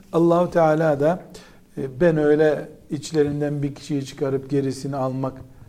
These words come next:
hani bizim deyimimizde bana yakışmaz, hepsini kabul ettim." ibaretini buyurur. Cemaatin en önemli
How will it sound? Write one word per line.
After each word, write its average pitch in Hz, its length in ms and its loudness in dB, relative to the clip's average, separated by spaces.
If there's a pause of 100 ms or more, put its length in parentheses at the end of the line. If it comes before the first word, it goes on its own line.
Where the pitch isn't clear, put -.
(100)
hani 123 220 -12 (160)
bizim 127 340 -8
deyimimizde 123 560 -4
bana 139 180 -2
yakışmaz, 113 540 -8
hepsini 120 380 -6 (200)
kabul 113 280 -4
ettim." 104 300 -10 (120)
ibaretini 101 520 -10 (460)
buyurur. 131 300 -4 (380)
Cemaatin 131 540 -2
en 185 180 0
önemli 131 500 0